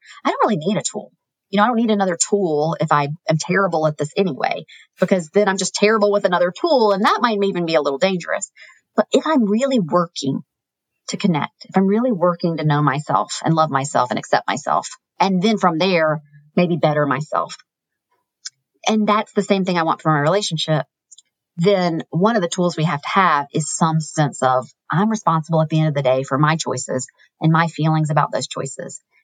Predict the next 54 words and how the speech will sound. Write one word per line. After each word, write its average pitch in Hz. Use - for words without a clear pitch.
And 180
I 170
want 180
you 190
to 165
be 170
my 165
partner, 151
but 185
I'm 180
not 170
gonna 160
hand 156
that 139
over -
to -
you." 180
And 190
on 180
the 185
other 190
side 196
of 175
that, 156
you 202
are 160
responsible 147
for 143
your 135
choices 143
and 151
your 147
emotions. 139
And 175
as 165
your 160
partner, 170
I 160
wanna 156
help 170
you, 147
but -
helping 214
you 165
doesn't 156
mean 156
I 156
now 151
take 151
responsibility 131
for -
that -
for -
you -